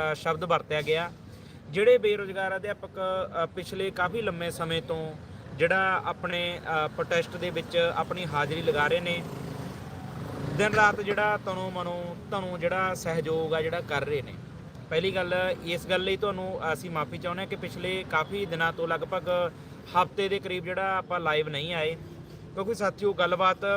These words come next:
ਕੋਈ, ਗੱਲਬਾਤ ਹੋ ਰਹੀ ਸੀ ਡਿਪਾਰਟਮੈਂਟ ਦੇ ਨਾਲ,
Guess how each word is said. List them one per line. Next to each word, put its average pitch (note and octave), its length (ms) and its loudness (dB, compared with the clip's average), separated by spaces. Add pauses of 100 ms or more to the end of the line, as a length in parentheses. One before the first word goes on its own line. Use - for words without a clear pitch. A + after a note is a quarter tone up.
(120)
ਕੋਈ, G#3+ 520 0 (240)
ਗੱਲਬਾਤ G#3 520 4
ਹੋ F#3+ 340 0
ਰਹੀ C4 140 -2
ਸੀ A#3 120 -4
ਡਿਪਾਰਟਮੈਂਟ G3+ 460 0
ਦੇ G#3+ 120 2
ਨਾਲ, A3 240 4